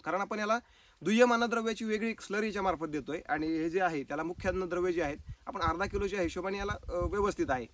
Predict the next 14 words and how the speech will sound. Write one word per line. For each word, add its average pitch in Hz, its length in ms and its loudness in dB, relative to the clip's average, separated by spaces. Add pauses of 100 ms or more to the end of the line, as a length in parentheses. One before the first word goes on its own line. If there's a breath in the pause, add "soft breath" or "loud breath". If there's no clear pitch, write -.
(200 soft breath)
आणि 160 140 0
जे 196 120 0
ते 202 200 -2
दुसरं 185 300 -4
मोठं 202 280 -2
जामचं 175 320 4
झाड 170 180 2
आहे 127 100 -4
त्याला - 320 -6
पाऊण 190 280 2
किलोच्या 180 320 0
हिशोबाने 151 300 -2
आपण, - 280 -2
अ, 151 400 -4